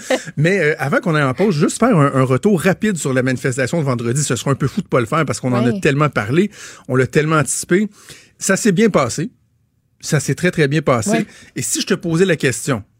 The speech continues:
Speaker 2: euh, je, je te prends de court, je t'ai pas dit que je te pose cette question-là,
Speaker 1: Ah
Speaker 2: mais
Speaker 1: oui.
Speaker 2: l-, le truc, l'image, ça peut être une pancarte, une parole, une pho-, une photo, peu importe,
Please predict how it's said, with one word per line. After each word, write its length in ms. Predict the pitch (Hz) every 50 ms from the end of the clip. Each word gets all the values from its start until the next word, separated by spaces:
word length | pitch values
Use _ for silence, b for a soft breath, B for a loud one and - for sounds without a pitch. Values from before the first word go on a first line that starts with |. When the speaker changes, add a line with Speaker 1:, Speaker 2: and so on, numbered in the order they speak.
| - -
Speaker 2:
euh, 400 | 120 127 127 123 123 123 120 113
je, 160 | - - -
je 60 | -
te 80 | - 143
prends 220 | - - 156 151
de 40 | 143
court, 220 | - - 196 220 175
je 60 | -
t'ai 80 | -
pas 160 | 135 - 147 143
dit 80 | 175
que 40 | - -
je 40 | 160
te 80 | -
pose 180 | - - 180 175
cette 160 | - 170 -
question-là, 460 | - 156 143 - 156 139 143 160 196 202 B B B B B
Speaker 1:
Ah 140 | 190 175 165
Speaker 2:
mais 180 | 151 156 165 -
Speaker 1:
oui. 180 | - - - - - -
Speaker 2:
l-, 300 | 175 156 156 160 165 - - 196 160 165
le 120 | 180 226 220
truc, 400 | - - - 180 175 170 - -
l'image, 920 | 160 139 143 147 151 170 196 190 175 175 170 170 170 165 147 131 123 113 131
ça 160 | - 143 127
peut 80 | 170
être 120 | 170 165 156
une 120 | 135 131
pancarte, 580 | 113 - 160 147 151 151 - - 175 - - -
une 140 | 123 120 101
parole, 500 | - 156 127 139 139 151 165 170 165 139
une 120 | 123 117
pho-, 200 | - - - - 170 - 160 156
une 100 | 147 139
photo, 260 | 123 - 143 135 202 175
peu 140 | - - 202
importe, 420 | 185 151 - 190 185 - - _